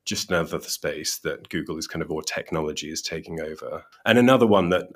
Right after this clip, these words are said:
is sort of, again, like, links, I managed to <laughs> find lots of ways to link the things I love, um, with the technology prospects of Google, but, like, machine learning, artificial intelligence, obviously those things, I left Google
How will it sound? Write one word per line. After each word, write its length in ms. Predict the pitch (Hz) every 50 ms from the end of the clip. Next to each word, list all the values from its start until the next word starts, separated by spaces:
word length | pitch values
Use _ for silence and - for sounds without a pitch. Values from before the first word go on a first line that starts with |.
| - -
is 180 | 90 92 -
sort 120 | - 87 85
of, 60 | 85
again, 260 | 82 87 82 78 76
like, 220 | 76 80 80 - - -
links, 540 | 95 90 85 82 80 - - - - - - -
I 80 | 90 87
managed 320 | 85 92 90 85 - -
to 60 | 92
<laughs> 160 | - - 622
find 160 | 466 107 95 85
lots 200 | 101 85 - -
of 60 | -
ways 160 | 87 85 82 -
to 100 | - 82
link 280 | 82 85 76 - - - - - - - - _ -
the 80 | -
things 180 | 104 101 90 85
I 80 | 90
love, 340 | 85 87 87 82 82 85 - _ - - - - - - - -
um, 440 | 113 101 101 98 92 90 90 95 -
with 400 | 113 101 95 87 80 - - _ _ _
the 80 | - -
technology 480 | - 98 87 90 92 87 85 78 82
prospects 420 | 78 - 85 80 - - 73 - -
of 60 | 120
Google, 260 | 147 151 143 120 120
but, 220 | 104 104 104 - 104
like, 240 | 104 98 - -
machine 400 | - 107 104 - 127 123 113 104
learning, 320 | 104 101 98 95 95 92 92
artificial 480 | 90 95 - 95 90 98 - - 95
intelligence, 580 | 90 85 87 98 87 82 85 80 82 80 - -
obviously 300 | 98 87 90 - - 85
those 220 | 87 87 85 -
things, 380 | - 95 87 82 80 80 - -
I 100 | - 98
left 200 | 101 95 - -
Google 380 | - 92 82 82 80 76 76